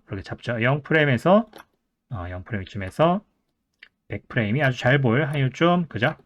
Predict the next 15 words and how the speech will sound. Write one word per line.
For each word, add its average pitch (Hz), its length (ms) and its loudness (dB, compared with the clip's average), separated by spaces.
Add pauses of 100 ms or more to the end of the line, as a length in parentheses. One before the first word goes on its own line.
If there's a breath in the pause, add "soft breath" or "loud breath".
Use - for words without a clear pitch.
(180)
어, - 140 -12 (440)
오케이, - 300 -14 (300)
이렇게. - 360 -16 (1500)
그렇죠. - 380 -12 (260)
이렇게 87 320 -14
해서, 117 340 -4
어, 98 300 -6
오케이, 92 220 -8
오케이. 110 380 -2
이렇게 143 440 -4
해서 156 260 0
카메라 143 380 0
아주 117 180 -2
위치가 123 240 0
좋아요. 131 460 2